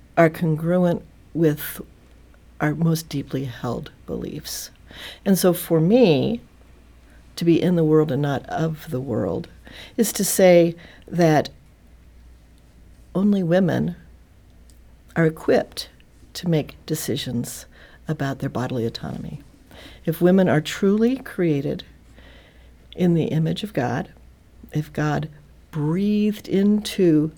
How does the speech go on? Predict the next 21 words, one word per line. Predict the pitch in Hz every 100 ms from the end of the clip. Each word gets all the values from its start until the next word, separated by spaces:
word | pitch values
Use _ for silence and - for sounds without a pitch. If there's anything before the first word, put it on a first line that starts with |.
| - -
life | 160 151 156 165 -
human | - - 160 165
beings, | 175 139 127 123 233 - - - _ _ _ - - - - - - - - - -
scripturally | - - 214 - 170 147
we | 151
certainly | 151 - 160
have | 151 151
a |
definition | 143 139 - 156 - 143 170 - - -
then | 151 139 143 196 - - -
of | 170
humans | 233 269 185 196 -
as | - 156 147 160 - - - -
being | 190 190 170
created | - 175 165 160 175 196 - - - -
and | 160 156
beginning | 156 190 233 233
life | 139 131 208 - - -
at | - 190
breath. | 220 - - - - - - - _ - - - - - - - -
And | 160 156 151 151 151